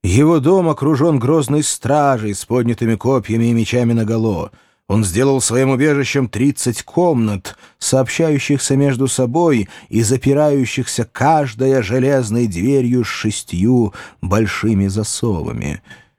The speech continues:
Никто не знает, в какой из этих комнат он ночует. Уверяют, что он не спит в одном и том же помещении и двух ночей подряд из боязни, что его задушат. Ему неизвестны ни пленительные удовольствия,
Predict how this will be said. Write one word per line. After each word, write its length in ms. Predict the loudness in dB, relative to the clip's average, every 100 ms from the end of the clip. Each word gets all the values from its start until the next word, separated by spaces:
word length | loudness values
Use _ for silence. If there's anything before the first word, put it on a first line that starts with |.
| _
Никто 320 | 0 0 0
не 140 | 0 0
знает, 540 | 0 0 0 -2 -6
в 100 | -8
какой 520 | -8 -6 -2 0 2
из 180 | 0 0
этих 320 | -2 -4 -8
комнат 400 | -4 0 0 0
он 160 | -2 0
ночует. 680 | -2 -4 -4 -2 -4 -12 -20 _ _
Уверяют, 540 | -2 0 2 2 0
что 220 | -2 -2 2
он 160 | 2
не 100 | 2
спит 540 | 0 -4 -2 0 0 0
в 60 |
одном 300 | 0 0 0
и 40 | 0
том 240 | 0 0
же 100 | -2
помещении 720 | -2 0 -2 -2 -2 2 2
и 160 | 2 0
двух 540 | 0 0 2 2 0
ночей 400 | -4 -4 -2 -4
подряд 680 | -2 -4 -4 -4 -2 -2 -4
из 160 | -4 -4
боязни, 540 | -2 0 0 0 -2
что 200 | -2 -4
его 300 | -4 -2 -2
задушат. 1000 | -2 -4 -2 -2 -2 -2 -6 -10 -12 -20 _ _ _ _ _
Ему 180 | 0 2
неизвестны 960 | 2 2 0 0 0 -2 -4 -2 -2 -6 -16 -4
ни 180 | 2 2
пленительные 640 | 2 2 2 2 0 2
удовольствия, 1000 | 2 0 0 0 -2 -4 0 0 2 -2